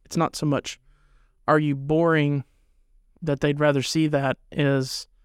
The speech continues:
is the content so dense? Is there so much there that it's easier for students to be able to view you on video lecture because they can back things up and take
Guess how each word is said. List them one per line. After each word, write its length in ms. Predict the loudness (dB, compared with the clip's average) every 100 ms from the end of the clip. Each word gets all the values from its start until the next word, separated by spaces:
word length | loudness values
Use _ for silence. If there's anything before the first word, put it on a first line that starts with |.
| _ _ _ _ _ -20 _
is 160 | -6 -4
the 80 |
content 680 | -8 -2 0 0 0 -2 -2
so 380 | -8 -2 -2 -2
dense? 960 | -4 0 0 0 -4 -10 -14 -14 -16 -20 _ _ -8
Is 120 | -2
there 200 | 0 0
so 260 | 0 0 2
much 280 | 2 0 -4
there 540 | -2 0 2 0 -4 -8 _ _ _ _ -20 _ _
that 380 | 0 2 4 2
it's 200 | 0 0
easier 400 | -2 0 -2 -2
for 140 | -2
students 360 | -2 0 0 -2
to 60 |
be 140 | -2 0
able 200 | 0 -4
to 460 | -2 0 0 -2 -8 _ -8
view 280 | -2 2 2
you 200 | 2 2
on 280 | 2 0 -4 _
video 400 | -2 2 4 4
lecture 340 | 4 2 0 -4
because 320 | -2 -2 0
they 140 | 0
can 220 | 0 0
back 280 | 2 2 2
things 300 | 0 0 2
up 260 | 4 4 2 _ _ _ _ _ _ _ _ 0
and 480 | 2 2 2 -2 -2
take 420 | 0 0 -2